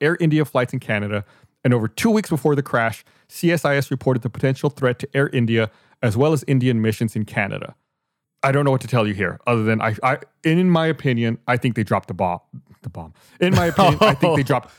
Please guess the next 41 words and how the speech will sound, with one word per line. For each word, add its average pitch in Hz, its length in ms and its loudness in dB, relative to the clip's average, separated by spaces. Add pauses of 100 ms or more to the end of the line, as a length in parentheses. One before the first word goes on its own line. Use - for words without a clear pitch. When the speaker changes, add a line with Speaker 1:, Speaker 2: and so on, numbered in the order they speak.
(120)
Speaker 1:
the 123 160 -2
ball 110 300 0
here. 87 260 -8
So 117 180 -2
the, 104 100 -2 (140)
sorry, 107 260 0
Speaker 2:
Uh-huh. 104 260 2 (140)
Speaker 1:
the - 60 -20
slip - 220 -2
of 107 60 0
the 101 60 0
tongue. 98 240 -2 (540)
Uh, 131 220 0 (380)
C - 200 0
S 214 140 0
I 190 80 2
S 185 180 -2 (460)
watched 147 680 -2 (380)
Rayat 127 460 2 (500)
buy 135 260 2
dynamite. 127 480 0
They, 170 140 0
they 180 240 0
watched 147 420 -2
him 160 240 0
ask 165 400 -4
where 151 240 0
to 165 80 2
buy 143 180 0
dynamite. 113 520 0 (180)
They 151 80 2
watched 139 380 -2
him 175 120 2
buy 131 200 2
dynamite. 107 540 -2
They 139 100 2
watched 139 360 -2
him 147 220 2 (360)
conduct 160 460 0 (120)
test - 280 -2
explosions, 110 720 -2